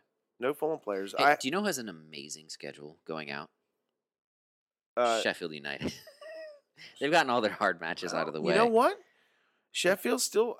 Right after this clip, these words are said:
Speaker 1: do they have a chance to get out of relegation?
Speaker 2: I mean,
Speaker 1: Probably not.
Speaker 2: mathematically, yes.
Speaker 1: They have a new manager.
Speaker 2: They're
Speaker 1: Or a-,
Speaker 2: fourteen
Speaker 1: interim. They have an interim manager.
Speaker 2: Yeah, who did so great in his first match. Uh, they're fourteen points from safety. It's,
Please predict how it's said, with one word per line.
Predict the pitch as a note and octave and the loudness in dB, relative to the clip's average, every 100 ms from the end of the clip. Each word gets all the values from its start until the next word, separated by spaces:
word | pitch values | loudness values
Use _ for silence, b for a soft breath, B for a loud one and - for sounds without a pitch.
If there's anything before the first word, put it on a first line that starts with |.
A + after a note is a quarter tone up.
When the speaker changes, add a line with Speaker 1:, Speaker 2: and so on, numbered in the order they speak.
| D#3+ | -6
Speaker 1:
do | D#3+ | 0
they | G3 | 2
have | B3 | 2
a | A3+ | 0
chance | A3 A#3 - | 0 0 -2
to | |
get | A3 | 0
out | A3+ | 2
of | G#3+ | 2
relegation? | A3 G#3 G#3 B3 D#4+ D#4 | 0 0 -2 -4 -6 -4
Speaker 2:
I | - A3+ | 0 2
mean, | G#3+ | 2
Speaker 1:
Probably | D#3+ | 0
not. | B2 A#2+ | 2 4
Speaker 2:
mathematically, | G2 G2+ G2 F#2 B2+ - D#3 D3+ | 4 4 4 4 4 2 0 0
yes. | G#2 D2+ F#2+ | 0 2 4
Speaker 1:
They | F3 | 6
have | A3 A#3+ | 6 6
a | |
new | G#3 A#3+ | 4 2
manager. | A3 A3 D#3+ B2 A#2+ D#3+ - _ _ _ - | 2 2 2 -2 -2 -4 -6 _ _ _ 4
Speaker 2:
They're | B2 C#3 | 6 8
Speaker 1:
Or | D#3+ | 8
a-, | |
Speaker 2:
fourteen | E3+ G#3 - - A3+ | 8 6 6 6 8
Speaker 1:
interim. | A#3 F3 C#3 C3 | 10 10 8 2
They | C#3+ D#3 | 2 4
have | D3+ | 6
an | |
interim | G3 G#3+ C3+ A#2 | 8 8 8 4
manager. | G#2+ G2+ F#2+ A2+ F3 A#2 | -2 -2 -4 -4 -4 0
Speaker 2:
Yeah, | A2 D#2+ D#2+ | 4 4 0
who | G2+ G2 F#2 | -4 -4 -4
did | G2+ F#2 | -4 -4
so | - C3+ A#2+ | 2 4 4
great | A#2+ A2 C#2+ | 6 4 2
in | |
his | F#2 | -6
first | - F2 - | -6 -8 -8
match. | D#2 D2 - - _ _ _ - | -14 -16 -18 -20 _ _ _ 2
Uh, | A#2 A2+ A2 A2 | 6 6 6 4
they're | - E3 | 4 2
fourteen | - D#3 - A#2+ G#2 | 4 2 2 -4 -6
points | G2 F#2 - | -4 -4 -4
from | - E2 | -8 -8
safety. | - D2 - E2 E2+ _ | -4 -4 -6 -8 -10 _
It's, | - - - - - | -8 -4 -2 -4 -6